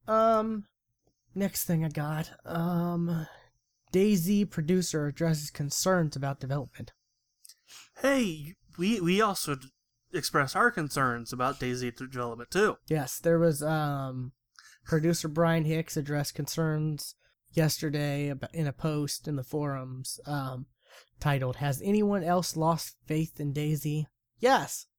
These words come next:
Speaker 2: Yes.
Speaker 1: <laughs> Um, you know, the, the author expressed concerns about, you know, the, the state of the game, just like we did.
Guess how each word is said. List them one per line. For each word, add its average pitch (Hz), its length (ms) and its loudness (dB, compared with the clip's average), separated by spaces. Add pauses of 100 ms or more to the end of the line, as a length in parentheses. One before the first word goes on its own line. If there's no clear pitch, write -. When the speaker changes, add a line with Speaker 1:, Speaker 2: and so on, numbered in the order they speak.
(160)
Speaker 2:
Yes. 143 760 4
Speaker 1:
<laughs> - 60 -8 (680)
Um, 139 580 -2 (540)
you 139 100 -4
know, 127 220 -4 (160)
the, 139 80 -12 (320)
the 175 100 2
author 160 460 4
expressed 165 420 0
concerns 151 540 -2
about, 139 340 -2 (100)
you 139 140 -8
know, 135 380 -6
the, 135 260 -6
the 139 80 -4
state 147 300 -2
of 139 80 -4
the 143 80 -4
game, 131 480 -4
just - 260 -6
like 131 140 -6 (100)
we 143 160 2
did. 127 300 -4